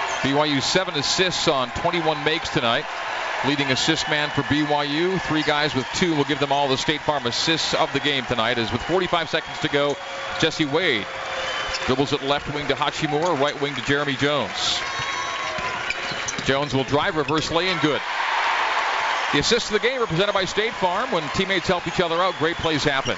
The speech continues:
The assist of the game presented by State Farm. Get an agent that gets you. We have thirty seconds to go, and Gonzaga leading it by twenty-two, seventy-four fifty-two. B Y U with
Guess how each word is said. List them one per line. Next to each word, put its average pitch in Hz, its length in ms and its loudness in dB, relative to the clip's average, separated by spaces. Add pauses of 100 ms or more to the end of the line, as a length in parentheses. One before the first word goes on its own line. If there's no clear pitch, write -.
The 113 60 2
assist 156 300 0
of 147 60 0
the 131 60 2
game 147 300 0
presented 131 340 0
by 147 120 2
State 156 260 -2
Farm. 117 340 0
Get 175 180 0
an 156 120 -2
agent 180 320 0
that - 180 -4
gets 156 260 0
you. 120 220 2
We 113 80 2
have 117 100 2
thirty 196 240 0
seconds 180 380 0
to 160 100 0
go, 190 260 2
and 190 80 -4
Gonzaga 143 380 0
leading 147 280 0
it 139 120 -2
by 123 160 2
twenty-two, 151 540 0
seventy-four 147 600 2
fifty-two. 143 680 0 (520)
B 127 100 2
Y 135 180 4
U 139 220 2
with 120 120 0